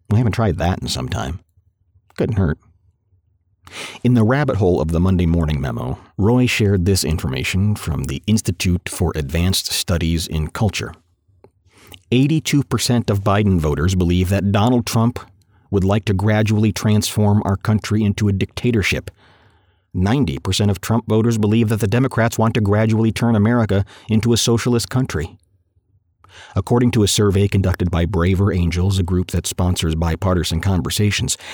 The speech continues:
seventy percent of Americans believe that if the quote-unquote wrong candidate wins, America will not recover.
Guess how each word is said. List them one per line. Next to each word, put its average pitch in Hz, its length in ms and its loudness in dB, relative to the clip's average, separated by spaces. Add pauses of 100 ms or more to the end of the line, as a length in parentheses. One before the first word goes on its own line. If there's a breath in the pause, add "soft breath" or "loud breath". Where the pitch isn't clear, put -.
(120)
seventy 170 500 -2
percent 107 380 -2
of 101 80 -2
Americans 76 580 -2
believe 73 420 -4
that 78 200 -4
if 82 240 -4
the 76 340 -4 (220)
quote-unquote 90 760 -2
wrong 90 720 0
candidate 76 520 -4
wins, - 420 -6 (480 loud breath)
America 104 600 -2
will 104 200 2
not 87 380 0
recover. 76 460 -4